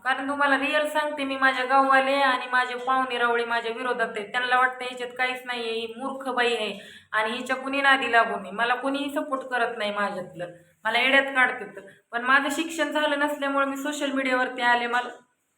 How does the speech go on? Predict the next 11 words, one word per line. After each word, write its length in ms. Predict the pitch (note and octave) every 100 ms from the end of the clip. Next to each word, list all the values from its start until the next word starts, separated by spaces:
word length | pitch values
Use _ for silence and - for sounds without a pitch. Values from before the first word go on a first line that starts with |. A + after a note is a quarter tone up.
| A3
मला 200 | B3 C4
पण 180 | C4+ C#4
वाटलं 300 | D4 D4 C#4
कुठंतरी 380 | D4 D4 C4 C4
चार 260 | C4+ C4
पैसे 260 | C4+ C4 C4
कमवू 400 | C4+ C#4 B3+ A#3
आपण, 380 | A#3 A#3+ A#3+ A#3+
पण 180 | A#3+
पुढं 200 | B3 A#3+
जावं, 360 | A3 A3 G#3